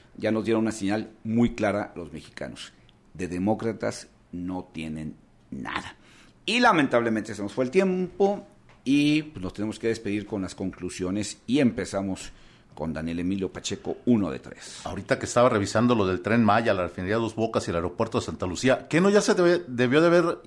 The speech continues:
Speaker 2: inaugurado una de esas cosas?
Speaker 1: No, hasta el año que viene.
Speaker 2: Ah, qué
Speaker 1: Eh,
Speaker 2: bueno, vamos bien.
Speaker 1: sí. Y el tren hasta el veintitrés.
Speaker 2: Con los excedentes petroleros,
Speaker 1: Así
Speaker 2: bendito
Speaker 1: es.
Speaker 2: sea Dios.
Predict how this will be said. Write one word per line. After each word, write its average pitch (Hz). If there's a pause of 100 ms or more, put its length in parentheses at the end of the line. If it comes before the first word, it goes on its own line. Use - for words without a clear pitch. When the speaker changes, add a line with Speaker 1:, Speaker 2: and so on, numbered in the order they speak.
(120)
Speaker 2:
inaugurado 120
una 156
de 151
esas 147
cosas? 123 (220)
Speaker 1:
No, 123
hasta 117
el 120
año 139
que 123
viene. 95
Speaker 2:
Ah, 113
qué 101
Speaker 1:
Eh, -
Speaker 2:
bueno, 78
vamos 117
bien. 90
Speaker 1:
sí. 92 (400)
Y 113
el 110
tren 131
hasta 127
el 101
veintitrés. 87
Speaker 2:
Con 110
los 104
excedentes 107
petroleros, 90 (100)
Speaker 1:
Así 92
Speaker 2:
bendito 123
Speaker 1:
es. -
Speaker 2:
sea 80
Dios. -